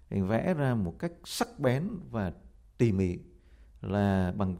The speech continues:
từng câu nói nhấn mạnh của mình như vậy. Nơi đó không có các khổ, chỉ có an lạc sung sướng. Đó. Nên mới gọi là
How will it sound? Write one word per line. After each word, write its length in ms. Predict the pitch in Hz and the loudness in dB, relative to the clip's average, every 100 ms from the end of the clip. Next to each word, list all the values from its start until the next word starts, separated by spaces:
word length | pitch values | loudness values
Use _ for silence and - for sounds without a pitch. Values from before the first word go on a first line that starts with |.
| - | 0
từng 280 | 104 92 85 | 0 0 2
câu 200 | 120 120 | 2 4
nói 260 | 113 123 | 0 0
nhấn 240 | 147 135 160 | -2 -2 -4
mạnh 140 | 107 - | -6 -6
của 100 | 95 | -4
mình 200 | 95 92 | -4 -4
như 100 | 101 | -8
vậy. 140 | 90 - - - - - - - - - - - - - - - - - - | -10 -12 -20 -20 -20 -20 -20 -20 -20 -20 -20 -20 -20 -20 -20 -20 -20 -18 -2
Nơi 180 | 143 143 | 2 4
đó 140 | 151 147 - | 2 -4 -4
không 360 | 180 165 156 | 0 0 0
có 260 | 143 143 160 - | 2 2 0 -2
các 180 | 180 - | -4 -4
khổ, 420 | - 92 78 - - - - | -2 -2 -2 -8 -18 -20 -6
chỉ 240 | 101 87 | -2 -2
có 320 | 87 107 135 - | -2 -4 -4 -2
an 240 | 120 113 | -2 0
lạc 200 | 104 82 - | -2 -4 -8
sung 280 | - - 107 | -10 -6 -6
sướng. 320 | - 107 160 - - - - - - - - - | -4 -6 -6 -12 -20 -20 -20 -20 -20 -20 -20 -12
Đó. 80 | - - - - - - _ - - - - - - - - - - - | -12 -12 -18 -20 -20 -20 _ -20 -20 -20 -20 -20 -20 -20 -20 -20 -20 -2
Nên 600 | 131 151 160 160 156 156 | 6 10 12 12 10 6
mới 200 | 143 170 | 4 2
gọi 320 | 131 117 - | 4 2 2
là 120 | 101 | 0